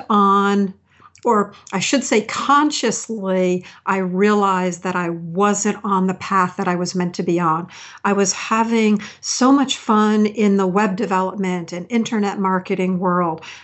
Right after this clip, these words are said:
I had so much fun at the petting zoo that I was managing for ten years. But it really came down to a few years ago, I kinda had that life-changing moment where I had the chance to sit back and reevaluate,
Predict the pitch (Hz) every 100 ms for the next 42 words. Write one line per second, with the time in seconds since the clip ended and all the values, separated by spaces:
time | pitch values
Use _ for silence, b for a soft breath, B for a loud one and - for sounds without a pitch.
0 | B 196 202 - 254 262 262 - 226 226
1 | 226 196 - 240 240 220 202 185 170 180
2 | 175 175 180 175 175 180 185 185 185 -
3 | 185 180 190 185 196 190 185 185 185 180
4 | - B B B B - 180 214 214 196
5 | 202 262 320 330 311 - 247 233 220 214
6 | 208 202 185 - 220 214 202 196 196 185
7 | 175 - 202 208 208 196 196 180 208 196
8 | 208 214 - - 214 208 196 208 196 196
9 | 190 190 190 B B B - 190 185 196
10 | 208 - 208 202 - 170 - 226 - 202
11 | 202 196 185 160 202 214 190 202 196 190
12 | 196 196 196